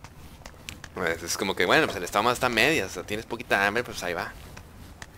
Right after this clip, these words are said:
Parece ser que está el cielo estrellado, significa que ya es sola-, ya es de noche. Y las estrellas se mueven con la cámara. <laughs> Entonces vamos a ver qué tan lejos estamos de la base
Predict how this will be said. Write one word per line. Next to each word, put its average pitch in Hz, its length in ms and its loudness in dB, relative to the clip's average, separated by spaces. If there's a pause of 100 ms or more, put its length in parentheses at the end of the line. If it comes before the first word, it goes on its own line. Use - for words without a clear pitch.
(760)
Parece 117 220 2
ser 127 160 0
que 127 100 -4
está 139 1160 8
el 104 200 0
cielo 113 420 -2
estrellado, 180 920 0
significa 131 280 2
que 120 60 0
ya 117 60 4
es 117 80 -2
sola-, 107 320 0
ya 107 140 0
es 101 120 -4
de 107 100 -2
noche. 220 520 4 (1200)
Y 104 380 0
las 98 280 2
estrellas 107 320 2
se 101 100 -2
mueven 98 340 0
con 120 240 0
la 98 80 2
cámara. 117 500 0 (100)
<laughs> - 100 -6 (2250)
Entonces - 320 -12
vamos 104 200 -2
a 123 40 -2
ver 117 100 2
qué 139 120 2
tan 147 220 4
lejos 151 280 0
estamos 127 800 -2
de 113 120 4
la 113 140 4
base 107 480 2